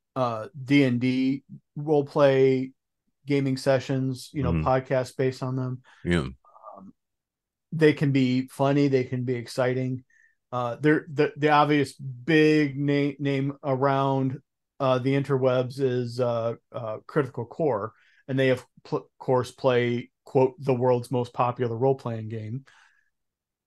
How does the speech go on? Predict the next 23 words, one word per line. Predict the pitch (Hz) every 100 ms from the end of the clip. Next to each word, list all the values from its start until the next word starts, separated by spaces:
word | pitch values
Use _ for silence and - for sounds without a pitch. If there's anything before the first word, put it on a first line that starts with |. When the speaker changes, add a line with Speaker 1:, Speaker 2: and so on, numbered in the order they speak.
| _ _ _ _ _ _ -
Speaker 2:
Which | 101 95
is | 131 123 -
Speaker 1:
But | - _ -
Speaker 2:
Dungeons | 87 80 73 76
and | 71
Dragons, | 78 76 90 104 - -
A | 82 82
D | 87 90
and | 123
D? | 90
Speaker 1:
Yes. | 95 - _ _ -
Speaker 2:
Okay. | 80 - - 185
Speaker 1:
The, | - - - 208
uh, | 185
re-, | 160 156 - -
y-, | 160 156
yeah, | 143 120
just | 120 131 - - 143
without | 139 135 -
the | 127
A. | - - _ _ _ -
Speaker 2:
Oh, | 117 87 73 _ _ - - - _ -
okay. | 95 80